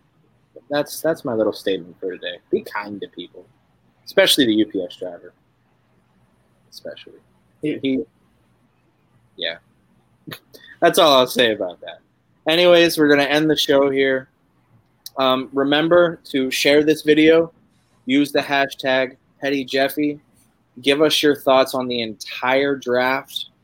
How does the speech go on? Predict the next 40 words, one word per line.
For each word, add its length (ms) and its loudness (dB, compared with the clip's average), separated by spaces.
I, 120 -2
I 140 -2
mean 240 0
the 100 -2
entire 420 0
draft, 280 -8
not 160 -8
just 200 -2
day 160 6
one. 420 2
Um, 500 -2
is 160 0
it 140 2
Skeens 400 -2
or 80 2
bust 340 0
here? 340 0
And 300 -4
Nola 320 6
mentioned 420 0
it's 160 -8
kind 300 -2
of 220 -2
the 340 0
first 260 -2
overall 400 2
pick 300 -2
or 80 0
the 100 -4
first 320 -2
round 260 -4
pick 200 -4
or 120 -2
bust 400 -4
in 120 -12
any 220 -4
draft, 520 -6
which 240 2
makes 220 0
sense. 500 -10